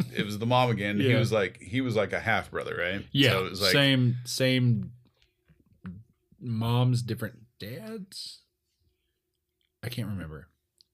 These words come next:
Speaker 2: but I know that, that, that definitely they shared a parent.
Speaker 1: Yes, and she got all the attention and blah blah blah. And
Speaker 2: Yeah,
Speaker 1: the whole story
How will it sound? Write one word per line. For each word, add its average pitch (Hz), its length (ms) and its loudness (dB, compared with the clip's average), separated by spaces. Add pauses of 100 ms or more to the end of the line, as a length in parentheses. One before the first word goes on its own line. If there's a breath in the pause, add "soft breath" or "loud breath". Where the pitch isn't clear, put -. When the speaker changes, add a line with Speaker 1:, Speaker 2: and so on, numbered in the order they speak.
Speaker 2:
but 139 120 4
I 135 100 8
know 131 180 4
that, 123 240 2
that, 123 180 -4
that 104 340 -4
definitely 117 420 2
they 95 180 -2
shared 107 320 0
a 90 60 -4
parent. 87 460 -6 (280)
Speaker 1:
Yes, - 480 -4 (180)
and 98 240 0
she 117 160 0
got 107 160 6
all 101 100 4
the 98 140 2
attention 92 600 -2
and 92 120 -4
blah 90 140 -2
blah 87 120 -2
blah. 90 320 0
And 156 80 6
Speaker 2:
Yeah, 139 120 6 (120)
Speaker 1:
the 107 60 6
whole 104 80 2
story 127 360 2